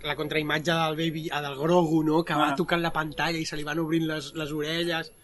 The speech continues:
Speaker 1: I hi ha aquell moment que surt l'ascensor i és la contrapartida de Rogue One, del Darth Vader matant
Speaker 2: Sí.
Speaker 1: rebeldes, doncs
Speaker 2: Uah.
Speaker 1: és ell matant màquines, o sigui, màquina matant humans, i és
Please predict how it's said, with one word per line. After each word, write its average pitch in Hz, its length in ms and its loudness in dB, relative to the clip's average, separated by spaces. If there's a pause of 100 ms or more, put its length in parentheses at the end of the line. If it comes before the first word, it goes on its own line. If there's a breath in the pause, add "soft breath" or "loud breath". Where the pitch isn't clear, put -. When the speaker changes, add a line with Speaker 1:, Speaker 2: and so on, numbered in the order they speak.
(960 loud breath)
Speaker 1:
I 190 60 -2
hi 185 60 6
ha 185 40 8
aquell 254 140 4
moment 214 240 8
que 160 80 0
surt 240 160 2
l'ascensor 220 400 0
i 196 120 4
és 185 60 4
la 233 120 2
contrapartida 185 680 2
de 160 140 -2
Rogue 185 300 4
One, 147 400 2
del 143 460 0
Darth 175 240 4
Vader 143 400 0 (100)
matant 170 640 4
Speaker 2:
Sí. 175 40 2
Speaker 1:
rebeldes, 185 640 2
doncs 160 160 -2
Speaker 2:
Uah. 170 80 4
Speaker 1:
és 170 120 -2
ell 233 320 8
matant 180 760 12
màquines, 196 680 0
o - 60 -20
sigui, 170 180 2
màquina 180 380 4
matant 156 240 2
humans, 190 360 2
i 165 200 -2
és - 240 -8